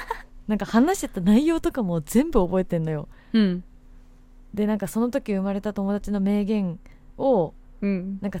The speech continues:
Speaker 2: 次の日国際通りで、あの、Tシャツにして、買って帰ったとか。
Speaker 1: めっちゃ面白い。何それ？
Speaker 2: え、そうそうそう。いや、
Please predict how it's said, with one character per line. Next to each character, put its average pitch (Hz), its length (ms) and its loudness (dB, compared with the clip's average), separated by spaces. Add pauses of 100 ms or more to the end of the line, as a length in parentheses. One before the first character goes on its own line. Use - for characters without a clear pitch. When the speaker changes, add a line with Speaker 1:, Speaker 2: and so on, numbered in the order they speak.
Speaker 2:
次 226 260 -2
の 240 100 4
日 196 180 -4
国 - 180 -8
際 214 220 -4
通 226 180 2
り 180 80 -2
で、 180 320 0
あ 170 60 -4
の、 170 80 -4
T 233 200 0
シ - 80 -2
ャ 233 40 -2
ツ 233 120 -6
に 226 120 2
し - 100 -8
て、 190 400 -2 (680)
買 - 140 -12
っ - 40 -20
て 202 120 -8
帰 208 100 -4
っ 190 80 -2
た 185 180 -10
と - 80 -8
か。 - 280 -8
Speaker 1:
め 277 100 6
っ 277 40 2
ち - 160 -4
ゃ 339 80 8
面 339 200 4
白 381 220 4
い。 349 60 6 (220)
何 392 180 2
そ 262 140 2
れ？ 226 260 2
Speaker 2:
え、 226 140 -2
そ 233 180 -4
う 208 60 -2
そ 202 180 -4
う 185 60 -2
そ - 120 -8
う。 247 40 -6
い - 20 -2
や、 247 80 4